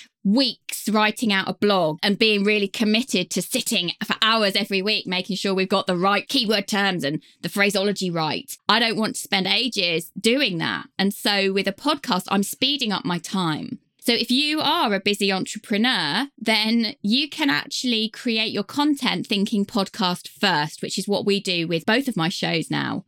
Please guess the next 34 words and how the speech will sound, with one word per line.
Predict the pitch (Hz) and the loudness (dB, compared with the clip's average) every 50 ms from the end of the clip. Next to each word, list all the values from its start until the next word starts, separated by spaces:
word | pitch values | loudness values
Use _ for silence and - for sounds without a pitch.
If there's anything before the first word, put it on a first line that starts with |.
| _ _ _ _ _ _ _ - | _ _ _ _ _ _ _ 0
I | 185 196 | 0 0
think, | - - 226 208 202 - - | 2 0 -2 -2 -2 -4 -6
what | - - 180 220 240 | -4 0 0 2 2
do | 269 269 | 4 4
I | 277 277 277 | 2 2 2
need | 269 262 240 226 214 220 | 2 2 0 0 -2 -2
on | 190 180 | -2 -2
the | 185 | -2
show? | - - - 170 160 165 185 226 277 285 - _ _ _ _ _ | -4 -2 -2 0 0 2 2 0 0 -2 -4 _ _ _ _ _
What | - 202 208 226 226 | 0 0 0 2 2
haven't | 240 247 269 254 | 0 0 2 0
I | 220 226 | 0 0
talked | - - 233 208 196 - - - | -2 -2 -2 -2 -2 -2 -6 -6
about? | - - 202 202 190 | -2 0 0 2 2
What | 190 196 - | 0 -2 -2
would | - 175 - | -4 -2 -2
be | 180 170 | -2 -2
valuable | 165 208 208 220 240 254 240 - 208 202 | 2 2 2 4 2 2 0 0 -2 -2
for | - - | -2 -2
the | 190 185 185 | 0 0 2
audience? | 185 185 180 180 196 185 180 160 - - | 2 0 -2 -2 -2 -2 -2 -2 -4 -4
What | 185 185 180 | -2 -2 -2
are | 180 | -2
people | - - 196 170 - - 170 | -2 -2 -4 -4 -2 -4 -6
searching | - - - 233 208 190 - - - 185 175 165 | -6 -2 0 0 0 0 -2 -2 -2 -2 -2 -2
for? | - - 190 185 190 214 262 285 - _ _ _ _ _ - | -2 -2 0 2 2 2 0 0 -4 _ _ _ _ _ -6
And | - 190 202 | -4 -4 -2
how | - - 226 240 262 285 294 285 | -2 0 0 2 2 2 0 -2
can | - - - 302 285 262 | -6 -2 0 2 2 2
I | 196 170 170 180 196 220 254 247 - _ _ _ _ | 2 2 2 2 2 0 -2 -4 -6 _ _ _ _
live | - 180 202 233 277 311 320 285 | 0 2 2 2 2 2 0 0
deliver | - 302 294 294 277 277 254 | 0 2 2 2 2 2 2
that | 262 247 240 - | 0 -2 -2 -6
somewhere | - - - 311 294 277 226 185 175 175 196 262 359 | -4 0 2 4 4 4 4 2 2 2 0 0 -2